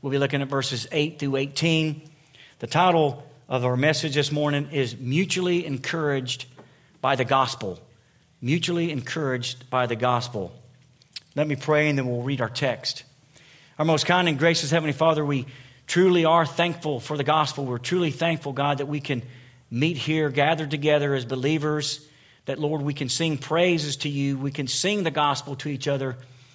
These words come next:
And, God, we can hear the message preached from your word.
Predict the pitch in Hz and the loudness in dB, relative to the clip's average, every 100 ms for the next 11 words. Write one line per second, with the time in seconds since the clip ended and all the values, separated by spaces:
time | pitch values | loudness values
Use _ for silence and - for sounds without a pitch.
0 | - _ 131 143 147 147 147 120 160 156 | -20 _ 0 2 2 0 -2 -2 0 -2
1 | 143 - - _ _ 131 120 147 160 151 | -4 -16 -20 _ _ -4 2 2 2 -2
2 | 120 - 160 156 - 143 131 127 120 123 | -6 -4 -4 -4 -4 -4 -2 -4 -4 -4
3 | 110 | -4